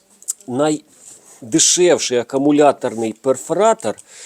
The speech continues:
яких у них є, це сто вісімдесят п'ять лі". Тому все пізнається в порівнянні. Давайте докладемо ц-, е, ак-, е, перфора-, тобто, е, акумулятор.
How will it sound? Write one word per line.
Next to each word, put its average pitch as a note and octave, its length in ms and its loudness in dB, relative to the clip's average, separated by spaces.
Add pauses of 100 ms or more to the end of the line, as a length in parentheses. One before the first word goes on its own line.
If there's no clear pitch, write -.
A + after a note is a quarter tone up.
(160)
яких C3 440 -4
у C#3 60 0
них C#3 340 -2
є, G3+ 180 2
це D3+ 420 0
сто F#3+ 340 2
вісімдесят D3+ 560 0
п'ять E3+ 280 0
лі". B2+ 280 -2 (1080)
Тому A3 360 4 (640)
все G#3+ 320 2
пізнається D3 720 0
в - 80 -14
порівнянні. D#3+ 600 0 (1040)
Давайте A2+ 340 -4
докладемо B2+ 540 2
ц-, - 360 -8
е, C#3 120 -2
ак-, C#3+ 340 -4
е, D3 140 -4 (600)
перфора-, F#3 500 -2
тобто, - 360 -4
е, F2+ 80 -8 (120)
акумулятор. F3+ 520 2